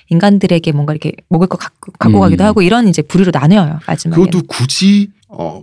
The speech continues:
Speaker 3: 전공투와 비교해서 해석을 한다면
Speaker 1: 음.
Speaker 3: 계속해서 운동신에 남은 전공투 멤버들이 있을 것이고
Speaker 1: 그쵸.
Speaker 2: 음.
Speaker 3: 사회생활에서 돈도 벌어야 되고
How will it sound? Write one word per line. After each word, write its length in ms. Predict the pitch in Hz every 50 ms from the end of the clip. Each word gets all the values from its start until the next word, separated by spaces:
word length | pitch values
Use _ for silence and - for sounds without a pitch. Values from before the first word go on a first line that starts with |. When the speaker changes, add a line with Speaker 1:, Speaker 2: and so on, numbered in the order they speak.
| -
Speaker 3:
전공투와 560 | - - 113 135 - 247 247 233 - - 208 - -
비교해서 440 | - - - - 180 226 175 -
해석을 280 | 147 110 - 95 - 87
한다면 480 | 90 120 131 110 80 80 120 127 - 175
Speaker 1:
음. 120 | 170 165 165 _ _ -
Speaker 3:
계속해서 420 | - - 196 - - - 202 208
운동신에 480 | 151 113 117 131 190 185 - - 180 156
남은 380 | 107 98 90 85 101 131 170 165
전공투 580 | 107 95 87 107 110 104 - - 95 80 73 -
멤버들이 360 | 82 85 85 90 104 - 101 -
있을 180 | - - - -
것이고 460 | - - - - - - 156 - -
Speaker 1:
그쵸. 380 | - 104 98 87 82 80 85 -
Speaker 2:
음. 60 | 101 -
Speaker 3:
사회생활에서 600 | - 160 190 208 196 190 185 170 151 139 131 131
돈도 280 | 135 - - 113 151
벌어야 260 | 139 139 127 110 98 90
되고 420 | 98 87 - 95 104 170 220 -